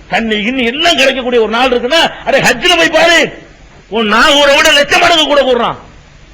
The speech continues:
நாகூர்ல என்ன கூட்டாது? ஆயிரம் நாகூரத்துக்கு வைக்க முடியாத அளவு கூடுறானே. ஒரு கஞ்சா உண்டா, ஒரு அபின் உண்டா, ஒரு பிராத்தல் உண்டா? அது பக்தி. அங்க போய் பாரு, மஸ்ஜித் நபவியில போய் பாரு, அங்க உண்டா? இதெல்லாம் தாண்டின கூட்டம்.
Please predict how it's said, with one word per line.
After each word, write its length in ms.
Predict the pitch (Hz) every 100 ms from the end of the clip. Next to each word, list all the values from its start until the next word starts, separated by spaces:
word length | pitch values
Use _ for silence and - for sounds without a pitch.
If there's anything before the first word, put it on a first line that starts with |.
| 165
நாகூர்ல 380 | 294 320 311 285
என்ன 180 | 302
கூட்டாது? 640 | 277 277 277 254 190 - - - - - -
ஆயிரம் 480 | 139 220 311 294 262
நாகூரத்துக்கு 480 | 285 320 294 277 262
வைக்க 180 | 247 254
முடியாத 340 | 247 233 233
அளவு 100 | 285
கூடுறானே. 640 | 220 269 262 247 285 349 277 - - - -
ஒரு 140 | 247
கஞ்சா 320 | 202 247 269
உண்டா, 480 | 254 240 302 311 220 - - - - - - - -
ஒரு 180 | 247
அபின் 220 | 233 277 294
உண்டா, 480 | 269 277 330 302 - - - - - -
ஒரு 140 | 233
பிராத்தல் 440 | 190 254 - 311
உண்டா? 480 | 269 254 302 330 240 - - - - -
அது 240 | 202 320
பக்தி. 520 | 330 254 302 196 - - - - - -
அங்க 200 | 226 277
போய் 120 | 330
பாரு, 200 | 277 277
மஸ்ஜித் 320 | 247 247 339
நபவியில 300 | 311 320 302
போய் 100 | 277
பாரு, 280 | 277 269 190 - - - - - -
அங்க 220 | - 262 262
உண்டா? 260 | 262 311
இதெல்லாம் 300 | 269 285 302
தாண்டின 400 | 285 285 320 320
கூட்டம். 400 | 294 302 302 240